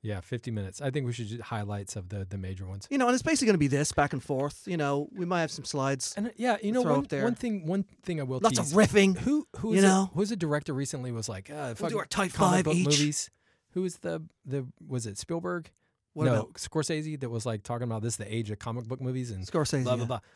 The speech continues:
Speaker 1: You, you know, uh, l-, look at researching all this M C U stuff. Do you know there was a year, like, thirty years ago where we had a s-, we had Spider-Man, Incredible Hulk, Captain America, and Punisher all in the same year. And that's just the Marvel movies.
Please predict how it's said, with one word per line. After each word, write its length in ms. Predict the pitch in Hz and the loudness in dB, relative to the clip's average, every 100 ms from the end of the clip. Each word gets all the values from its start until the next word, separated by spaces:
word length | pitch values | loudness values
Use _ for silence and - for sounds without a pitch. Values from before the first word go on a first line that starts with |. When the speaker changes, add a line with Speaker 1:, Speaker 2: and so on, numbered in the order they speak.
| _ | _
Speaker 1:
You, 180 | - 175 - | -6 -6 -6
you 120 | 165 | -4
know, 160 | 202 208 - | -2 -4 -8
uh, 60 | - _ - | -16 _ -8
l-, 140 | 135 - | -8 -2
look 240 | 143 165 | -2 0
at 60 | 135 | -2
researching 600 | 123 185 - 156 - 123 | 0 0 0 -2 -2 -4
all 100 | 113 | -4
this 180 | 117 110 | -6 -6
M 140 | 127 | -6
C 140 | 117 131 | -6 -6
U 60 | 139 | -6
stuff. 220 | 123 - _ _ - | -6 -8 _ _ -6
Do 60 | 147 | -2
you 40 | |
know 200 | 208 202 160 | 0 -2 0
there 180 | 147 139 | 0 0
was 280 | 120 160 | 0 -2
a 60 | 170 | -2
year, 440 | 139 151 180 190 - _ _ _ _ - | -6 -6 -8 -10 -16 _ _ _ _ -12
like, 260 | 117 101 - | -10 -10 -14
thirty 360 | - 113 135 | -12 -6 -4
years 300 | 147 113 151 | -4 -4 -6
ago 360 | 165 175 185 180 | -4 -4 -4 -6
where 180 | 117 127 | -4 -2
we 160 | 127 120 | 0 0
had 360 | 123 110 107 - _ _ _ - | 0 -2 -6 -12 _ _ _ -8
a 40 | |
s-, 140 | 110 - - | -4 -4 -4
we 120 | 113 | -8
had 120 | 98 90 | -6 -8
Spider-Man, 600 | - 127 160 170 170 160 _ _ _ _ _ | -6 -6 -4 -6 -6 -8 _ _ _ _ _
Incredible 400 | 113 - 156 165 | -12 -4 -2 -2
Hulk, 440 | 131 127 120 - _ _ _ _ - | -2 -4 -4 -16 _ _ _ _ -8
Captain 320 | 143 139 143 | -6 -4 -4
America, 480 | 131 127 117 120 113 _ | -4 -4 -6 -8 -10 _
and 200 | 131 131 | -8 -4
Punisher 580 | - 151 143 - 90 90 _ | -2 -2 -4 -6 -10 -12 _
all 120 | 120 131 | -6 -4
in 40 | |
the 60 | 120 | -4
same 240 | 127 113 | -4 -4
year. 160 | 117 90 | -4 -4
And 120 | 113 | -6
that's 180 | 160 185 | -4 -4
just 180 | 180 - | -6 -6
the 60 | 185 | -4
Marvel 320 | 202 233 175 | -2 -2 -2
movies. 280 | 113 90 | -4 -6